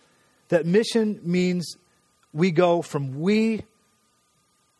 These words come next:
and not to they, okay? So look at what, look in verses seven and eight. Just, just take a quick note. "And when they had come up to Mysia, they attempted to go to Bithynia,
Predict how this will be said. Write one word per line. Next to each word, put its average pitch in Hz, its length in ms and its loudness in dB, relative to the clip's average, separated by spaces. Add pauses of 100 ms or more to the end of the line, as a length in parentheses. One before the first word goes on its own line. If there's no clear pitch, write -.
(480)
and 143 160 -6
not 170 300 0
to 156 120 -4
they, 127 360 0
okay? 147 320 0
So 151 300 0 (240)
look 190 180 0
at 254 60 0
what, 220 260 0
look 202 160 0
in 214 80 0
verses 180 360 -2
seven 156 240 2
and 147 120 -4
eight. 107 200 -4
Just, 135 240 -8 (220)
just - 180 -10
take 160 160 0
a 131 40 -4
quick - 240 -6
note. 131 300 -2 (840)
"And 165 140 -2
when 151 260 -2
they 202 280 4
had 196 260 0
come 180 220 0
up 175 180 -2
to 175 100 -6
Mysia, 147 680 0 (840)
they 180 360 2
attempted 151 420 -2
to 131 60 0
go 139 140 2
to 131 80 -2
Bithynia, 117 680 -4